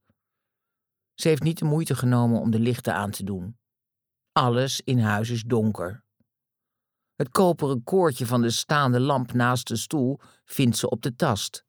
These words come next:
In de weerspiegeling van het raam ziet ze het gezicht van een vrouw. Haar blik is niet treurig en ook niet vrolijk. Klik,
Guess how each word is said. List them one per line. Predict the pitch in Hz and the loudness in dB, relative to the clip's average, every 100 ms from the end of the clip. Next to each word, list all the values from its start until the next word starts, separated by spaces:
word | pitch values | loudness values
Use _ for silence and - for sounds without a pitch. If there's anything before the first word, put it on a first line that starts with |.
| _ _ _ _ _ _ _ _ _ - | _ _ _ _ _ _ _ _ _ -2
In | 120 | 2
de | 117 | 4
weerspiegeling | 110 110 - 143 127 113 110 | 4 2 -2 -4 0 2 2
van | 113 | 2
het | 113 123 | 0 0
raam | 120 120 110 131 127 _ _ _ _ _ | 0 2 2 -2 -4 _ _ _ _ _
ziet | - 180 | -4 -2
ze | - | 0
het | 160 | -2
gezicht | 127 110 123 117 | -2 0 0 0
van | 123 | 0
een | 123 | 0
vrouw. | 113 113 107 92 85 - _ _ _ _ _ _ _ _ _ _ _ _ _ | 0 0 -2 -2 -8 -14 _ _ _ _ _ _ _ _ _ _ _ _ _
Haar | 127 131 | 0 2
blik | 131 120 | 2 0
is | 120 | 0
niet | 120 110 | 0 0
treurig | - 117 113 143 190 233 - - _ _ _ _ | 0 0 2 2 -2 -4 -8 -18 _ _ _ _
en | - 156 | -2 0
ook | 190 | 2
niet | 220 208 | 2 0
vrolijk. | - 107 107 101 107 - _ _ _ _ _ | 0 0 0 -4 -8 -14 _ _ _ _ _
Klik, | - 202 - - | -2 -2 -4 -20